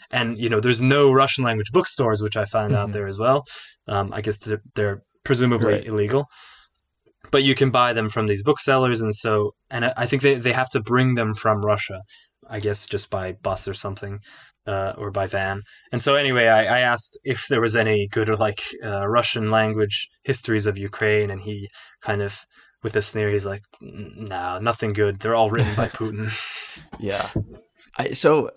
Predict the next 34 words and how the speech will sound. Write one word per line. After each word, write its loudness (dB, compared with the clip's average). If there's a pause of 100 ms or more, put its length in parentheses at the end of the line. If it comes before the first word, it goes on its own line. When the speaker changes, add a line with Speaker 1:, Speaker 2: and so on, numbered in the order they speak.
Speaker 2:
I -6
guess 0
in -4
closing, 0
uh, 0 (760)
w-, -4
do -4
you 2
think, -6
uh, 4
more -4
people -6
from -6
the -8
West -4
and -8
from -8 (100)
Europe -2
should, -6
should -8
travel -4
to -10
Ukraine? -8 (140)
Uh, -14
what -6
would -8
you, -10
what -8
would -12
you -12
recommend -14
on -16
that -20
front? -18